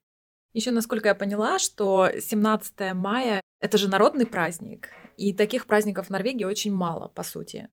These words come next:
И на семнадцатое мая люди в Норвегии себя тоже ведут каким-то немножечко другим образом, непривычным. То есть они более открыты, они более, э, готовы общаться. И иностранцам очень нравится также этот праздник, потому что они чувствуют себя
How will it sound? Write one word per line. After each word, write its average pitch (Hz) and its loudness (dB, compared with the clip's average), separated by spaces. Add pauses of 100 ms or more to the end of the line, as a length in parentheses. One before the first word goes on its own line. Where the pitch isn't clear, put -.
(140)
И 190 -6
на 202 0
семнадцатое 220 4
мая 262 2
люди 262 0
в 220 -2
Норвегии 180 -2
себя 180 -8
тоже 233 -2
ведут 202 -2
каким-то 214 -6
немножечко 208 -4
другим 202 2
образом, 175 -2
непривычным. 214 2
То - -10
есть 190 -6
они 202 2
более 240 4
открыты, 202 -2
они 185 -4
более, 190 -6 (400)
э, 180 -6
готовы 185 -2 (360)
общаться. - -6 (200)
И 196 0 (260)
иностранцам 214 2
очень 214 -2
нравится 180 -4
также 175 -8
этот 175 -12
праздник, 233 -4
потому 180 -6
что 185 -6
они 185 -2
чувствуют 196 -10
себя 180 -4